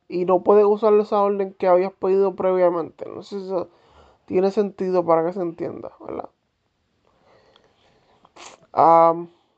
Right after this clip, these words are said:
y eso es un, ahí está el, el más bien el problema está ahí, ¿verdad? Pues no sé, no sé, yo, yo creo que, o ya se había, yo, no,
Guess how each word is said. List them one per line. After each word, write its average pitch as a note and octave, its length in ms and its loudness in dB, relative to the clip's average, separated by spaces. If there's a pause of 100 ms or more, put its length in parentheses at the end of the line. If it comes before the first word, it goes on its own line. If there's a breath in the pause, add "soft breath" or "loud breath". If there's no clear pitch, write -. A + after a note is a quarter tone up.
(440)
y E3+ 200 -8
eso F3 240 -6
es F#3 60 -10
un, F#3+ 520 -4 (800)
ahí F#3 180 4
está G3 220 -2
el, A#3 240 -2
el F3 120 -2
más F#3 220 2
bien G#3 160 4
el G#3+ 140 2
problema G3 300 -4
está D3+ 260 -4
ahí, - 200 -10 (140)
¿verdad? - 280 -10 (2250 soft breath)
Pues F3 160 2
no F#3+ 100 2
sé, F3 380 -8
no D#3+ 100 -6
sé, E3 240 -10
yo, E3+ 240 -4
yo F3 240 -2
creo G3+ 220 4
que, G#3+ 320 4 (420)
o F3+ 140 0
ya F3+ 200 2
se A3 120 0
había, G#3+ 340 4
yo, D#3 380 -12
no, F3 260 -6